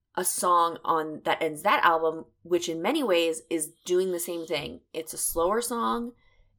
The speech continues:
It's, um, more retrospective. Um, it's more of, like, a ballad. She's being very, like,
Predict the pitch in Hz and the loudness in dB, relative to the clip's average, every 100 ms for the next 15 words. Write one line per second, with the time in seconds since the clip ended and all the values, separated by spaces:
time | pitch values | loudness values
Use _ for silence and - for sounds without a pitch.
0 | - 180 165 - - - 170 151 147 143 | 4 4 4 -2 -6 -2 0 0 0 -6
1 | 160 139 143 - 151 - 240 - 233 214 | -8 -6 -6 -6 -6 0 0 0 -2 -2
2 | 208 - _ _ _ _ 175 165 156 151 | -6 -12 _ _ _ _ 0 2 0 -4
3 | 151 151 _ _ _ - _ - 180 185 | -10 -18 _ _ _ -20 _ -6 -6 -2
4 | 175 160 160 151 147 - 240 240 233 220 | 2 4 4 0 -2 2 4 4 2 -2
5 | 214 - - - 185 170 170 160 160 156 | -6 -10 -10 -6 -6 -4 -4 -2 0 2
6 | 156 160 147 - 165 147 - | 2 -2 -6 -8 -6 -6 -10